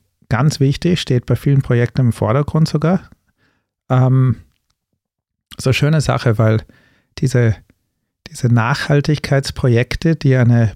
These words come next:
positive externe Wirkung haben, haben die lustige Eigenschaft, dass es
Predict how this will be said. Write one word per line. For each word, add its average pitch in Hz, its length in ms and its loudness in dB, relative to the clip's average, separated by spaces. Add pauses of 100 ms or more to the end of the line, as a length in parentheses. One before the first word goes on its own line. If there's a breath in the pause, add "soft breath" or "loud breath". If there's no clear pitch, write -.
(140)
positive 165 580 0
externe 131 520 0
Wirkung 131 400 2
haben, 135 220 2 (560 soft breath)
haben 135 200 2
die 127 280 2 (140)
lustige 143 400 0
Eigenschaft, 143 600 0
dass 127 180 -2
es 127 260 -2